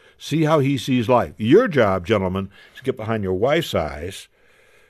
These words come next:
and to really to understand what makes Gene tick.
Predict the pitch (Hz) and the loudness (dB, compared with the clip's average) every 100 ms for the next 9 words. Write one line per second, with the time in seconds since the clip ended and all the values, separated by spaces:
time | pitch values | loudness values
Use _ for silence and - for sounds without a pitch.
0 | _ - 113 120 247 320 - 180 202 - | _ -8 -2 0 0 2 0 0 -2 0
1 | 165 170 - 113 208 - 120 123 139 - | -2 -2 -2 2 2 0 -6 -4 -4 -8
2 | - - 131 131 127 123 - - 143 - | -16 -10 -6 -4 -4 -10 -6 -2 -2 -4